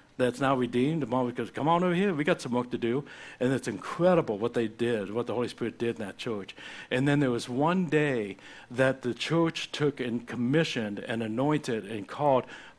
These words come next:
Barnabas and Paul, their beloved leaders, to leave and become missionaries and start building other churches and other communities.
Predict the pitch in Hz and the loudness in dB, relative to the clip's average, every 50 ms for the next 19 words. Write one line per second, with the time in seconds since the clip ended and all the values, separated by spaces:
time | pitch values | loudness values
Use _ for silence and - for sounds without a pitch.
0 | _ - 135 135 147 160 165 156 156 156 - 120 113 - - - - - 165 156 | _ 2 4 4 6 6 4 2 2 0 0 -6 -8 -8 -10 -12 -8 0 4 4
1 | 143 127 123 110 - - - - - - - _ 123 127 117 120 120 107 104 113 | 6 6 6 4 0 -4 -16 -20 -20 -20 -4 _ 0 0 2 2 0 0 2 4
2 | 135 165 170 165 135 131 135 143 151 156 139 127 113 104 - - - 120 110 113 | 4 6 6 4 2 0 0 2 2 4 2 2 0 -2 -4 -6 -6 -2 0 2
3 | 120 135 135 123 110 95 92 92 - - - - - - - _ _ _ - - | 2 2 2 0 -2 -6 -8 -10 -12 -12 -14 -16 -20 -20 -20 _ _ _ -20 -20
4 | - - - _ _ - _ _ 123 120 127 - 127 123 120 127 135 127 - 123 | -20 -20 -20 _ _ -20 _ _ -4 -4 -2 0 0 0 2 2 2 0 0 -2
5 | 113 107 101 95 95 95 - - - - - - 147 131 123 - 143 135 123 123 | -2 -4 -4 -8 -10 -14 -14 -12 -12 -10 -2 0 2 0 2 2 0 2 2 0
6 | 117 123 123 131 135 139 - - 127 120 117 - 120 107 - 117 113 123 123 127 | -2 0 0 0 0 0 0 0 -2 -2 0 -2 -4 -4 -4 -6 -6 -4 -4 -2
7 | 117 127 120 - - 120 117 120 123 113 113 104 - 90 95 95 - - | -4 -4 -6 -6 -8 -4 -2 -2 -2 -2 -4 -6 -8 -10 -12 -12 -14 -16